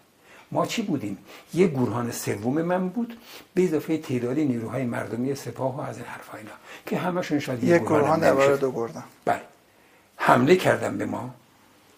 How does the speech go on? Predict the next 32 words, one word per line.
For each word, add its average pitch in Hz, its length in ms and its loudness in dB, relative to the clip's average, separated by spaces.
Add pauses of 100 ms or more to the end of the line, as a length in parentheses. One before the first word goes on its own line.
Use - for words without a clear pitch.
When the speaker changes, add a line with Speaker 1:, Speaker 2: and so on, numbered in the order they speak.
(220)
Speaker 1:
ما 170 160 4
اول 143 200 2
مقاومت 117 500 0
کردیم. - 460 -10
اینم 180 300 6
یادتون 127 360 0
نره، 107 180 -2
بیست 107 380 -6
و - 20 -4
یک 175 240 0
نفرم 147 340 0
اسیر 127 360 -2
از 107 120 -2
اینا 101 180 -6
گرفته 95 340 -6
بودیم. 101 320 -12 (380)
اون 123 140 0
شب 180 240 2
هم 160 160 0
اسیرا - 360 -2
رو 127 80 0
هم 120 80 -2
نگه 117 280 -4
داشته - 260 -10
بودیم. 113 220 -12 (1300)
حمله 143 400 8
کردن 135 380 4
به 120 80 2
ما 147 260 6
با 120 160 0
توپخانه 123 560 -8
سنگین. 95 500 -8